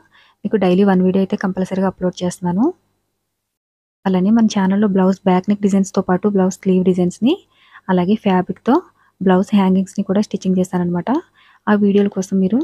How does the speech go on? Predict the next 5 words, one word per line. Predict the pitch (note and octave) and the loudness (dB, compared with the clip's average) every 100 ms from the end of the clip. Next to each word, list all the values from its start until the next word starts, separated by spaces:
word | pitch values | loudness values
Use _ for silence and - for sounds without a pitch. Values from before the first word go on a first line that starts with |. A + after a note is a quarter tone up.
| - _ _ - | -4 _ _ 0
ప్లేలిస్ట్‌ని | G3 G3 - | 0 0 0
చెక్ | G#3+ G#3 | 0 0
చేసుకుంటే | G3+ - F#3+ F#3+ | -4 -4 -2 0
గనక | F#3 F3+ C#4+ F4+ _ _ _ _ _ _ _ - | -2 0 -2 -4 _ _ _ _ _ _ _ -6
మీకు | - F#3+ | -4 -2